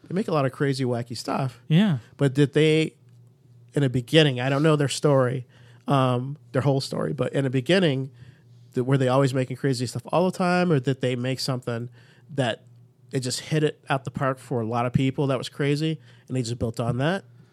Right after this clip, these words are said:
Speaker 1: Do you know their story at all?
Speaker 2: I don't.
Speaker 1: Ah, that'd be interesting.
Speaker 2: We'll see. Yeah, now we're gonna entertain people.
Speaker 1: <laughs>
Speaker 2: So, yeah, pause the podcast.
Speaker 1: We'll have to come
Speaker 2: Please,
Speaker 1: back to that.
Speaker 2: yeah, pause the podcast and go read Ben and Jerry's history and get back to us on what you thought.
Speaker 1: <laughs>
Speaker 2: Uh,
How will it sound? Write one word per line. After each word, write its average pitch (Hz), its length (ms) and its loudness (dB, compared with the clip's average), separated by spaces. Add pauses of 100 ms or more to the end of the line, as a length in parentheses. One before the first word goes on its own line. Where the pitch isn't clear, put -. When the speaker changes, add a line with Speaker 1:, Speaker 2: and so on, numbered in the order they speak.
(220)
Speaker 1:
Do 123 80 -4
you 117 60 0
know 123 120 0
their 123 120 -2
story 73 260 -6
at 82 60 -8
all? 175 120 -10
Speaker 2:
I - 60 -10
don't. 156 580 -2
Speaker 1:
Ah, 113 160 -8 (120)
that'd 127 120 -4
be 123 140 -4
interesting. 120 440 -8 (240)
Speaker 2:
We'll 143 120 -2
see. - 180 -6
Yeah, 120 280 -6
now 123 180 -4
we're 127 100 -4
gonna 120 380 -6
entertain 131 400 0
people. 123 280 -4 (200)
Speaker 1:
<laughs> - 100 -2 (400)
Speaker 2:
So, 120 360 0 (320)
yeah, 147 180 4
pause 139 280 0
the 143 80 0
podcast. 135 380 0
Speaker 1:
We'll 143 80 4
have 135 120 4
to 131 60 2
come 156 80 6
Speaker 2:
Please, 127 80 4
Speaker 1:
back 123 180 2
to 120 100 -2
that. 113 200 -2 (120)
Speaker 2:
yeah, 131 120 0
pause 151 260 2
the 139 80 0
podcast 139 460 0
and 120 100 0
go 131 120 2
read 123 320 0
Ben 123 140 2
and 123 80 2
Jerry's 123 320 0
history 113 460 -4 (340)
and 127 120 -2
get 139 120 2
back 120 200 0
to 123 100 -2
us 107 160 -8
on 113 60 -4
what 107 120 -8
you - 60 2
thought. 110 380 -6
Speaker 1:
<laughs> - 680 -20
Speaker 2:
Uh, 139 280 0